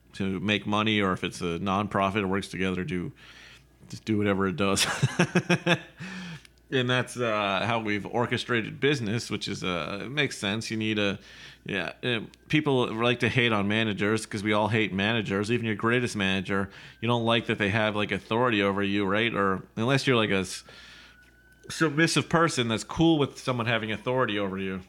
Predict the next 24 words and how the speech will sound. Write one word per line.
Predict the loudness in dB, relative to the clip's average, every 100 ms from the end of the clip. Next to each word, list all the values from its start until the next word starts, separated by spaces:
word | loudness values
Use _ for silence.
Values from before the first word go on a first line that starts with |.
| _ _ _ _ -20 _ -20 -20 -20 -20 -20 -16 -12 -8
Uh, | -6 -4 -4
if | -4
you | -4
hear | 0 2
that, | 2 2 0
there's | -4
an, | -6 -10 -14 -20 -20 -18 -12
there's | -8
an | -8 -8 -6
ambulance, | -4 -4 -2 -2 -4 -8 -6
right? | -4 -2 -2
Or | -4
is | -2
that | -4
a |
police | -4 -4 -4
car? | 0 0
That's | 2 -2
a |
police | -6 -6 -6
car. | -6 -6 -4 -8 -14 -20 -20 _ _ _ -20 -20 -20 -10
They're | -6 -6
arresting | -6 -6 -6 -6 -12
someone. | -12 -12 -10 -12